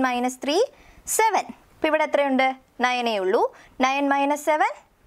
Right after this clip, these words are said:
ടു. പോയിന്റ് ഇവിടെ എത്രയുണ്ട്? five. five minus four, one. So, this is approximately equal to ഏത് number വന്നു? വൺ പോയിന്റ് ടു സെവൻ. ഇതെന്തുകൊണ്ടാണ് ഞാനിവിടെ approximately ഇടാൻ കാരണം?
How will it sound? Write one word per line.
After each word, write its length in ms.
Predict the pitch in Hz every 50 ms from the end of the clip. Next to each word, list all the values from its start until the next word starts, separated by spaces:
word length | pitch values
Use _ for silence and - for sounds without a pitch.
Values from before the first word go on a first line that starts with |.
| _ - -
ടു. 100 | 453 392 262 - - - _ _ _ _ _ - - - - - - - -
പോയിന്റ് 340 | 349 349 349 320 247 202 - - -
ഇവിടെ 160 | 269 302 311 285
എത്രയുണ്ട്? 500 | 254 262 269 262 247 240 233 240 240 233 - - - -
five. 260 | - 262 226 185 160 - - - -
five 220 | - 262 254 254 262 262
minus 340 | 262 254 254 262 262 262 - 294
four, 160 | 302 349 466 480 - _ _ - 180 196
one. 120 | 202 170 - - - - - - - - - - - - - - -
So, 100 | 311 320 415 571 - - - - - - - - 226
this 120 | 233 233 302 320
is 100 | 440 523 - - - - - 202
approximately 920 | 208 - - 277 294 311 359 359 - - 392 392 403 392 392 381 403 415 392 349 302
equal 280 | 262 - - - 262 254 247 -
to 60 | 311 - - - - 269
ഏത് 140 | 277 285 302 285 277
number 200 | 269 254 262 262 262
വന്നു? 240 | 247 240 240 240 240 240 240 _ _ _ - - _ _ - 196 214
വൺ 160 | 214 220 220 226 233 220
പോയിന്റ് 540 | 220 214 202 190 190 190 214 233 233 285 359 466 - - - _ _ - - -
ടു 80 | 233 220 214 220 - -
സെവൻ. 340 | - 202 185 226 349 392 320 - - - - - - - - - - - - - - - - - - - - - - -
ഇതെന്തുകൊണ്ടാണ് 500 | 392 403 359 320 302 294 285 262 254 247 233
ഞാനിവിടെ 280 | 226 233 240 233 226 226 220
approximately 560 | - 233 226 233 - - 254 240 233 254 254 240
ഇടാൻ 180 | 226 226 226 214
കാരണം? 340 | 226 214 214 214 214 214 226